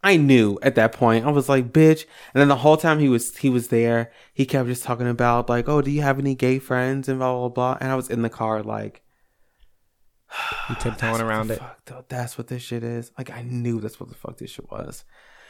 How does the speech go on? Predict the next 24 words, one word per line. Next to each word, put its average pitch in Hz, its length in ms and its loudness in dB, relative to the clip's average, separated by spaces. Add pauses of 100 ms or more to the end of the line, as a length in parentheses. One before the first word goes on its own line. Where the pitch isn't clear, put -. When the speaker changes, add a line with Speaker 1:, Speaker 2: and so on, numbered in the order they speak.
(240)
Speaker 1:
And 120 100 0
then 120 100 4
we 131 80 4
ended 127 120 4
up 127 80 -4
having 123 220 0
a 123 60 -2
conversation, 117 680 -4
and 113 100 -8
he 120 60 -6
was 117 160 -6
just 117 180 -12
like, 123 180 -8
"Well, 151 380 -2
you 127 80 -6
know, 131 280 -6 (680)
whatever 131 280 2
makes 131 260 0
you 131 80 -2
happy 120 540 -2 (480)
is 117 440 -4
fine 113 280 -4
with 110 200 -12
me." 110 300 -12